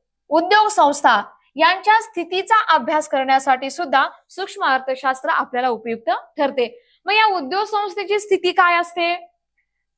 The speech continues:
काही विशिष्ट उद्योग व उद्योग संस्था यांच्यासमोर उत्पादन घेत असताना काही गंभीर प्रश्न निर्माण होतात, व ते गंभीर प्रश्न सोडवण्यासाठी किंवा त्या पेच प्रसंगाची उकल करण्यासाठी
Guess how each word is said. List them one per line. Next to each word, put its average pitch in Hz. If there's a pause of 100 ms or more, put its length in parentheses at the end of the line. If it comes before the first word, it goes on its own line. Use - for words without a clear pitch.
काही 392
विशिष्ट 403
उद्योग 302
व 294 (100)
उद्योग 285
संस्था 277 (240)
यांच्यासमोर 415
उत्पादन 370
घेत 320
असताना 311
काही -
गंभीर 320
प्रश्न 302
निर्माण 220
होतात, 214 (400)
व 392
ते 453
गंभीर 370
प्रश्न 359
सोडवण्यासाठी 302 (280)
किंवा 359
त्या 403 (140)
पेच 392
प्रसंगाची 320 (220)
उकल 381
करण्यासाठी 277